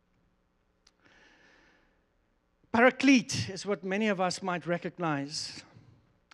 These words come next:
It's translated as comforter, helper. But it literally means one is called,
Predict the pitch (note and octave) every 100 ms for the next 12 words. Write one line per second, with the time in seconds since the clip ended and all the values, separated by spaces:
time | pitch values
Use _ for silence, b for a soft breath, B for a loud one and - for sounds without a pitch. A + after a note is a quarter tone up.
0 | - - A#3+ - D4+ E4+ F#4 - C#4 C4+
1 | B3+ G#3+ G#3+ G#3 - - C4 B3+ G3+ C#3
2 | - - _ _ _ _ _ _ _ _
3 | _ _ _ _ _ _ - A#3+ - C#3+
4 | - - _ _ _ _ _ _ _ _
5 | - A#3+ G#3+ G#3+ D#4 - F4 E4 B3+ A3+
6 | E3 B2 - - - _ _ _ _ _
7 | _ E3+ C4+ C#4+ - - D4 D#4+ E4+ F4+